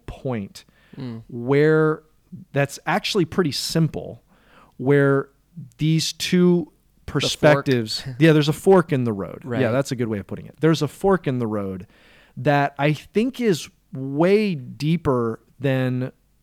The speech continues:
Speaker 1: most people are having the conversation.
Speaker 2: Right.
Speaker 1: But I think if we look at this point where the two paths diverge,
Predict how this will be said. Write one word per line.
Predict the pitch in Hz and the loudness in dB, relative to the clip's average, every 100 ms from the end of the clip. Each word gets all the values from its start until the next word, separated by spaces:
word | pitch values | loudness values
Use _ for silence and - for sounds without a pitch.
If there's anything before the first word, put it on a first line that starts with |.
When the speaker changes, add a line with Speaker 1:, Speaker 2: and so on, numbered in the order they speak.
| _ | _
Speaker 1:
most | 147 147 151 160 170 - | 0 2 6 6 4 -2
people | - 156 147 143 135 131 - | -8 -8 -2 0 2 0 -2
are | 123 117 | -2 -2
having | 113 120 113 117 | -2 -2 -2 -4
the | 110 | -6
conversation. | - 107 101 - 107 92 - | -6 -8 -8 -10 -10 -10 -10
Speaker 2:
Right. | 113 110 | -8 -2
Speaker 1:
But | 143 | 0
I | |
think | 143 170 | 0 0
if | 160 147 | -2 0
we | 147 | 0
look | 143 135 180 - | 0 2 0 2
at | 156 135 131 - _ _ _ _ | 0 0 -4 -12 _ _ _ _
this | 110 143 143 | -2 0 0
point | - - - 151 139 131 | -6 -12 -2 0 0 -6
where | - 120 127 120 | -12 -4 -2 -2
the | 117 | -4
two | - 156 | 0 0
paths | - 135 127 - - | 0 -2 -2 -4 -10
diverge, | 117 110 104 151 123 110 107 - | -6 -6 -2 0 2 -2 -6 -14